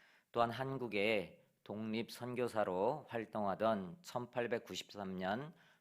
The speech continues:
팔월에는 셋째 딸을 잃어버리게 되었고, 천구백구 년 이월에는 다섯 살짜리 막내 아들을 하늘나라로 먼저 보냈습니다.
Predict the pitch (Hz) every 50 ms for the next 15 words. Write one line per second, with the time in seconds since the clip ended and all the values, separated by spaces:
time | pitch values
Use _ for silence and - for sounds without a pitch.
0 | _ - - 120 113 120 113 98 90 90 98 113 110 101 90 82 - - _ -
1 | - _ _ - - - 123 110 - - 117 110 - 107 95 90 90 92 101 120
2 | 143 151 - _ _ _ _ _ - - 98 98 101 90 95 92 92 85 95 87
3 | 76 87 85 80 80 - - - 113 120 131 143 135 - _ _ _ _ - -
4 | - 123 117 120 113 117 107 113 - - - 104 101 104 107 107 101 - - 113
5 | 123 117 113 95 90 85 85 95 117 135 156 160 - - - - - - _ _
6 | _ - - 104 98 95 107 110 104 113 107 101 104 98 - 107 92 92 92 98
7 | 113 131 131 - - 87 87 90 92 98 101 104 101 90 85 76 87 85 87 98
8 | 113 123 135 143 - _ _ _ - - 120 123 120 117 107 95 87 87 82 80
9 | 87 95 104 113 104 87 87 85 87 85 82 101 107 92 92 92 110 117 - -
10 | 98 95 92 87 170 - - - - -